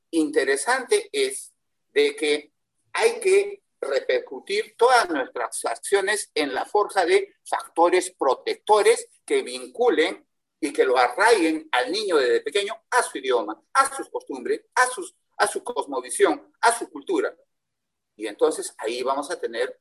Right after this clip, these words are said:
una resistencia sociocultural y al mismo tiempo también vamos a tener una promoción sociocultural. El pasado no está pisado, el pasado es eternamente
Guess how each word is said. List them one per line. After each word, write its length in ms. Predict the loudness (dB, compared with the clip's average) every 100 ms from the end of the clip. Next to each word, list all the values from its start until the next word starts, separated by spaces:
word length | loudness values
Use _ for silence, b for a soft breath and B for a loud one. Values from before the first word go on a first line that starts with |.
| _ _
una 560 | -14 -6 -4 -4 -8 _ _ _ -12
resistencia 1160 | -6 -6 -6 -10 -4 -4 -4 -2 0 0 -2 _
sociocultural 1300 | -8 -4 -4 -4 -6 -6 -16 -12 0 2 2 0 _ _ _ -6
y 140 | -4
al 200 | -2 -4
mismo 320 | -8 -8 -10
tiempo 380 | -6 -6 -6 -4
también 500 | -2 -2 -4 -6 -4
vamos 360 | -4 -4 -6 -8
a 100 | -6
tener 500 | -8 -4 -4 -4 _ _ _
una 420 | -8 -6 -6 -8 _ _
promoción 880 | -6 -6 -8 -8 -2 0 0 -2 _ _
sociocultural. 1000 | 0 2 2 -2 -4 -8 -4 0 0 -2 _
El 180 | -6 -6
pasado 600 | -6 -4 2 2 2 -6 _ _ _ _ _
no 140 | -4 -4
está 260 | -2 -4
pisado, 500 | -6 -4 -2 -2 -4 _ _ _ _
el 160 | -12 -8
pasado 640 | -8 -4 0 0 0 -6
es 240 | -10 -10 -8
eternamente 1040 | -8 -4 -4 -4 -4 -6 -6 -8 -10 -12